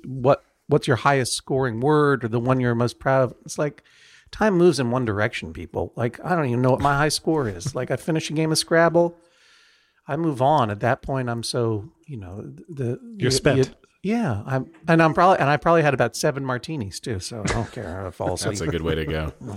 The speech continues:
Speaker 3: So your, your Scrabble playing relationship is, at least for the most part, monogamous. Is Scrabble your game, or do you do other word games? Like, are you a letterpress fan?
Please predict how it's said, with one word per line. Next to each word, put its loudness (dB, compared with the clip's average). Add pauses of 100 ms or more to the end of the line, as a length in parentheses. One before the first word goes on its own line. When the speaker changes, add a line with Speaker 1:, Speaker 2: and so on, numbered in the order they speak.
(220)
Speaker 3:
So 4
your, 8
your 6
Scrabble 4
playing 2
relationship 0
is, -2
at -6
least -2
for -2
the -4
most -4
part, -4
monogamous. -2
Is 2
Scrabble 4
your 2
game, 2
or 2
do -6
you -2
do 2
other 2
word -4
games? -6
Like, 0
are 2
you 2
a 4
letterpress -2
fan? -4